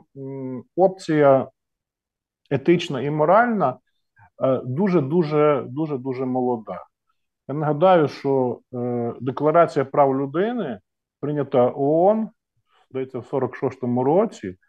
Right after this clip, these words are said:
вона була як юридичний документ, так, такий не, не просто морального характеру, а як те, що має силу закону, утверджена тільки в сімдесят шостому році. Сімдесят, тисяча дев'ятсот сімдесят шостому році.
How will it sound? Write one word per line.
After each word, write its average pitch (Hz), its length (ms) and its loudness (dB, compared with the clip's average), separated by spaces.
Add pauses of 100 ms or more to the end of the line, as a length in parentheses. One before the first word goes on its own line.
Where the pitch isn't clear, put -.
(340)
вона 156 260 2
була 156 320 4
як 147 280 0
юридичний 160 580 2
документ, 165 600 -4
так, - 160 -18
такий 143 440 -8 (280)
не, 131 140 -14
не 127 100 -6
просто 185 360 0
морального 127 500 4
характеру, 110 580 -4 (500)
а 131 80 -4
як 139 160 -4
те, 180 140 0
що 160 140 -4
має 147 280 2
силу 151 320 -4
закону, 180 640 -4 (300)
утверджена 196 380 -4
тільки 180 220 -6
в 175 40 -4
сімдесят 175 440 -2
шостому 185 420 -4
році. 196 440 -2 (380)
Сімдесят, 185 580 -4
тисяча 196 340 2
дев'ятсот 143 420 -2
сімдесят 156 420 -4
шостому 165 420 -6
році. 120 380 -4